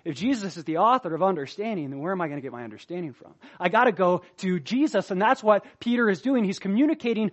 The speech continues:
with Jesus so that he might get on the same level as far as understanding as it pertains to this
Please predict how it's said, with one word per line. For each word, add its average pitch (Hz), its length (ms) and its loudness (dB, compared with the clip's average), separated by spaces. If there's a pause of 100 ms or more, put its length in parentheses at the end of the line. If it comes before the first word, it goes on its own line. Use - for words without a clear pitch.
(160)
with 311 320 2
Jesus 208 480 0
so 214 180 2
that 220 140 2
he 302 260 0
might 196 400 0 (220)
get 240 200 0
on 226 280 4
the 214 100 2
same 220 380 0 (180)
level 214 500 4
as 185 200 2
far 220 280 4
as 208 180 2 (180)
understanding 226 880 2
as 214 240 2
it 220 100 0
pertains 208 560 -4 (200)
to 214 200 -2
this 190 320 2